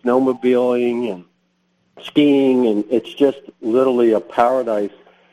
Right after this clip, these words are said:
I challenge any of the viewers to go to check out Sandpoint, Idaho. Uh, it's not up on the website. This is the first time I have announced.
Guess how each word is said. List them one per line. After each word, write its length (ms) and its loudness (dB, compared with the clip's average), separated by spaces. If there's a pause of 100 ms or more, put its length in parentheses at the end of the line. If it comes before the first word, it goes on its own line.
(180)
I 80 -2
challenge 420 0
any 240 2
of 80 0
the 100 -2
viewers 520 2
to 100 -12
go 280 0 (500)
to 100 -8
check 260 -2
out 280 -2 (140)
Sandpoint, 840 -2 (380)
Idaho. 520 -2 (800)
Uh, 240 0
it's 220 -6
not 200 2
up 180 -2
on 100 -2
the 60 0
website. 640 0 (280)
This 200 -6
is 80 -10
the 100 -4
first 380 -2
time 280 -2
I 120 -2
have 180 -2
announced. 400 -4